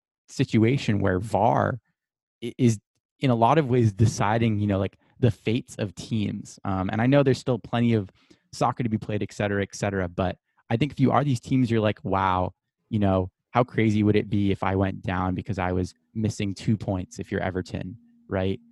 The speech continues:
Um, it reminds me of, you know, the thin margins of when, you know, John Stones kept out that Liverpool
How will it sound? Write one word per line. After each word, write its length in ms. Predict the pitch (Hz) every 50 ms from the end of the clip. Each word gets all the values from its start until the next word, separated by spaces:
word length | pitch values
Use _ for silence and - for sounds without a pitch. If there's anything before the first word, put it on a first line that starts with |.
| _ _ _ _ _ _ _
Um, 560 | - 104 95 90 90 87 87 87 87 90 92 - _ _ _ _ _ _ _ _
it 100 | - 127
reminds 460 | 135 135 127 123 123 120 123 127 123 113
me 180 | 120 117 113
of, 260 | 107 104 101 98 98 - -
you 100 | 117 110
know, 200 | 104 98 98 95 - _ _ -
the 80 | 123
thin 260 | - - - 120 113
margins 460 | 104 104 104 110 107 107 107 107 98 98
of 280 | 98 92 90 90 - _ _ _ _ _ _ _
when, 340 | - 107 101 98 95 95 95
you 60 | 95
know, 120 | 95 92
John 320 | 95 95 - - 95 98 101
Stones 540 | 101 - - - 98 95 95 92 90 90 -
kept 300 | - - 90 - - 101
out 240 | 92 95 95 - -
that 240 | - 98 92 95 98
Liverpool 640 | 101 95 98 95 - - - 98 92 95 101 101